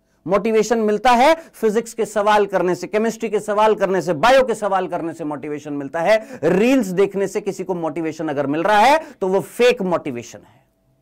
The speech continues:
क्वेश्चंस करने हैं, रिवीजन करना है, डिटेल्ड लेक्चर्स लेने हैं, ये चीजें करनी है। थ्री ट्वेंटी क्या थ्री सिक्सटी में से थ्री सिक्सटी आ सकते हैं,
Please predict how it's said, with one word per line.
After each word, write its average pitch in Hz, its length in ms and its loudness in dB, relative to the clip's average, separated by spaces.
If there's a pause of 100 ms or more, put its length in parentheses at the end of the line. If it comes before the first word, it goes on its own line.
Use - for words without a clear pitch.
(2250)
क्वेश्चंस 247 400 2
करने 262 340 2
हैं, 277 480 2
रिवीजन 202 600 2
करना 247 360 2
है, 285 240 2 (220)
डिटेल्ड 202 420 0
लेक्चर्स 214 500 0
लेने 240 240 -2
हैं, 294 420 0
ये 185 280 0
चीजें 214 340 -2
करनी 208 320 0
है। 294 140 2 (220)
थ्री 226 220 -2
ट्वेंटी 220 340 -2
क्या 233 140 2
थ्री 220 260 -6
सिक्सटी 220 280 -8
में 202 120 -4
से 196 120 -6
थ्री 185 200 -6
सिक्सटी 170 380 -10
आ 131 100 -2
सकते - 300 -16
हैं, 117 200 -20